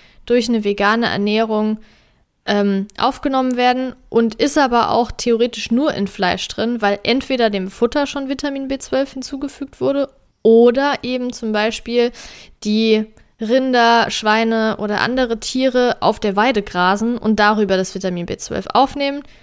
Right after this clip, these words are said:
quasi für uns schon, damit wir das Ganze nicht mehr machen müssen. Sprich, wenn man keine tierischen Lebensmittel isst, kann man auch kein Vitamin B zwölf auf natürliche Weise zu sich nehmen.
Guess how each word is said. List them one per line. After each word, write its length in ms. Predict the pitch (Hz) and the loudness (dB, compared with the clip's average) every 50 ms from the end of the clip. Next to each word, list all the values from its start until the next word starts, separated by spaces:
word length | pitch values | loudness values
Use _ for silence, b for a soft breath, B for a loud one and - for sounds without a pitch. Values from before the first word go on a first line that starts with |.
| b b | b b
quasi 440 | - - - 214 220 208 214 208 202 | -6 -2 0 0 2 0 0 -2 -2
für 180 | - - - - | -4 -8 -8 -2
uns 300 | - 294 320 339 339 - | 0 2 2 2 0 -2
schon, 380 | - - 269 269 269 269 262 | -4 -2 -2 -2 -2 -4 -6
damit 320 | 226 214 208 208 208 208 - | -4 -4 -4 -4 -4 -2 -2
wir 80 | 208 | -2
das 180 | 196 202 202 - | -2 -2 -4 -4
Ganze 280 | - 190 190 - - | -6 -6 -6 -6 -8
nicht 180 | 180 180 - - | -8 -8 -8 -8
mehr 100 | 185 175 | -6 -4
machen 300 | 170 175 - - 185 185 | -4 -4 -4 -4 -8 -8
müssen. 300 | - - - - 214 - _ b b b b b b | -8 -10 -12 -12 -14 -14 _ b b b b b b
Sprich, 460 | - - - - 294 302 294 - - b b b b b b | -12 -6 -2 0 0 0 0 -2 -8 b b b b b b
wenn 240 | 202 185 202 214 226 | -4 0 0 2 2
man 260 | 233 233 226 226 208 220 - - - | 2 2 0 0 -4 -6 -10 -16 -12
keine 480 | - 180 214 214 214 214 208 208 208 - _ _ - 196 185 190 | -6 -4 -2 0 0 0 0 -2 -4 -8 _ _ -8 -8 -8 -6
tierischen 380 | - - 262 277 277 - 262 247 | -4 -2 -2 -2 -2 -2 -2 -2
Lebensmittel 460 | 240 233 240 233 - 226 220 233 214 | -2 -2 -2 -4 -4 -6 -4 -4 -2
isst, 320 | 101 220 220 - - - - _ _ | -2 -2 -4 -6 -10 -16 -20 _ _
kann 160 | - - 220 202 | -6 -2 -2 0
man 140 | 196 180 175 | 0 -2 -4
auch 80 | 185 | -6
kein 240 | - - 208 196 190 | -6 -6 -6 -6 -6
Vitamin 340 | 190 196 - 202 202 190 190 | -6 -6 -6 -6 -6 -6 -6
B 100 | 196 - | -6 -6
zwölf 360 | - - - 208 208 208 - - | -6 -4 -2 0 -2 -2 -2 -2
auf 220 | - 202 202 - | 0 0 0 0
natürliche 540 | 208 202 190 - - 247 226 220 - 208 185 | -2 -6 -4 -2 -2 0 0 0 -2 -4 -4
Weise 360 | 185 180 185 185 - 185 190 | -4 -4 -4 -4 -6 -8 -10
zu 200 | - - - 196 | -8 -6 -6 -4
sich 240 | 180 175 175 - - | -4 -6 -6 -8 -8
nehmen. 260 | 170 180 208 208 208 | -10 -10 -10 -12 -16